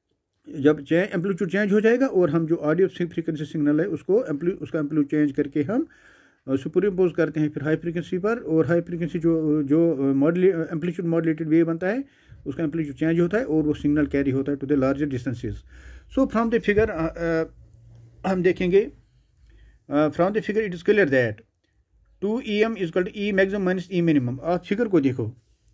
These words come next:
यहाँ पर फिगर को देखो, फिगर में ये जो, ये जो ई एम है, ये जो E maximum है, टू ई एम is equal to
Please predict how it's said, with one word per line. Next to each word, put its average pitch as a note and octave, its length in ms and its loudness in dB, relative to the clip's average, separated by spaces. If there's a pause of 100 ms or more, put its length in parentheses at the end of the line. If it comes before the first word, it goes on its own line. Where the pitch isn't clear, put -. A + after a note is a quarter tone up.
(140)
यहाँ D3 180 4
पर F3 120 -4
फिगर F3 280 2
को D#3 120 2
देखो, B2 320 -2 (720)
फिगर G3+ 200 6
में A#3 280 0 (800)
ये F3 180 4
जो, A3+ 240 2 (280)
ये F#3+ 180 2
जो G#3+ 180 -2
ई A3 140 0
एम F#3+ 160 2
है, A#2 220 0 (800)
ये E3 220 6
जो A3 420 4 (460)
E G#3 160 -4
maximum G3+ 480 0
है, G#3 200 4 (760)
टू C4 260 4
ई G#3 120 0
एम E3 360 2 (720)
is F3 160 4
equal G3+ 260 0
to - 60 -8